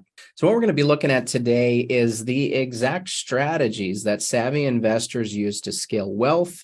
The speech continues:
quit their jobs, retire decades sooner. Of course, before we dive in, we have our disclaimer. Uh, we're not here to provide, you know, any sort of certain, uh, guarantees on any of this stuff. Of course, we can't,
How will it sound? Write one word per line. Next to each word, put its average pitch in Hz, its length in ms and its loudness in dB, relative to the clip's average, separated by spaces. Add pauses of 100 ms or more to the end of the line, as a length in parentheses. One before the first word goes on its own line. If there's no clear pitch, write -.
(220)
quit 123 220 -4
their 107 140 0
jobs, 135 560 0
retire 104 460 -2
decades 104 640 -2
sooner. 127 360 0
Of - 460 -14
course, 127 220 2
before 123 340 0
we 117 120 0
dive 110 320 0
in, 131 240 -2
we 110 100 -2
have 107 200 0
our 107 120 -2
disclaimer. 127 680 0 (340)
Uh, 117 280 -2
we're 170 280 -6
not 156 200 0
here 139 400 4
to 131 360 2
provide, 120 880 0 (280)
you 117 160 -8
know, 107 160 -8
any 117 200 -4
sort 120 300 -2
of 107 80 -2
certain, 120 580 0
uh, 110 220 -2
guarantees 123 800 0
on 113 160 0
any 120 240 0
of 117 80 2
this 113 240 -2
stuff. 117 420 -4
Of - 140 -20
course, 113 240 -6
we - 80 -16
can't, 120 480 -4